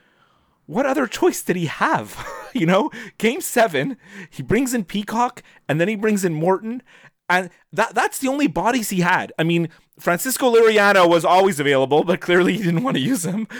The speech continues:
'cause he was there warming up every game, but he never came in. And then Verlander was warming up at the end of Game Seven. I don't know if he was really gonna bring him in or not, but,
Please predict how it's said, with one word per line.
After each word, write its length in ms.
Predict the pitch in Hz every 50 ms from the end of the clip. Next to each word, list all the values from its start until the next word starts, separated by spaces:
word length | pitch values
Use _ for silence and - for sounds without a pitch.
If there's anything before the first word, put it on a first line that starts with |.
| - -
'cause 140 | - 165 151
he 100 | 170 180
was 140 | 175 160 139
there 200 | 156 160 160 151
warming 300 | 143 156 160 160 160 165
up 120 | 160 156
every 220 | 160 151 143 147 143
game, 260 | 147 165 160 139 135
but 140 | 131 131 131
he 80 | 139
never 220 | 139 143 151 147 147
came 220 | 139 135 127 139 160
in. 220 | 139 117 131 160 - - - - - - _
And 160 | - 123 131
then 100 | 147 143
Verlander 520 | 127 127 180 240 285 254 214 180 151 139 127
was 160 | 123 123 123
warming 320 | 123 120 117 117 117 113
up 160 | 113 110 - 110
at 80 | 101
the 100 | 107 110
end 140 | 110 110 107
of 80 | 101 104
Game 180 | 110 107 104
Seven. 260 | - - 104 110 131
I 120 | 123 131 190
don't 140 | 240 196 160
know 100 | 165 170
if 80 | 156 -
he 80 | 147
was 160 | 123 120 110
really 160 | 143 156 151 127
gonna 160 | 131 127 117
bring 180 | 110 123 123 113
him 120 | 110 135
in 100 | 175 170
or 100 | 135 110
not, 360 | 120 170 190 147 120 131 143 - _ _ _ _ _ _ _
but, 260 | - 131 131 131 -